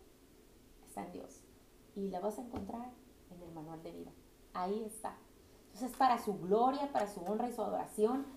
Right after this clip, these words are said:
la oración tiene poder en Cristo, no en nosotras, ni en las personas que vemos. Es el Espíritu Santo fluyendo en nosotros, porque así lo creemos y así lo vivimos. Dios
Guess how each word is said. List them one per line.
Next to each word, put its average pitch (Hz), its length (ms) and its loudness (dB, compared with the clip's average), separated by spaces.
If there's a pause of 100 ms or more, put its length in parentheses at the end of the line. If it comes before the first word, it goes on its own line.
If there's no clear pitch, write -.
(140)
la 196 100 8
oración 220 460 0
tiene 226 220 -4
poder 190 360 -6
en 311 400 0
Cristo, - 380 6 (720)
no 185 120 -6
en 226 100 0
nosotras, 233 400 -6 (640)
ni 165 200 -8
en 147 280 -6 (300)
las 156 140 -10
personas 160 460 -10
que 180 100 -6
vemos. - 360 -4 (460)
Es 233 240 2 (880)
el 185 120 -8
Espíritu 320 500 2
Santo 269 340 0
fluyendo 226 880 4 (520)
en 196 200 -6
nosotros, - 680 -12 (180)
porque - 220 -16
así 220 240 -4
lo 233 120 -4
creemos - 420 -6
y 175 60 -8
así 165 180 -10
lo 170 160 -8 (180)
vivimos. 160 560 -6 (400)
Dios 240 420 4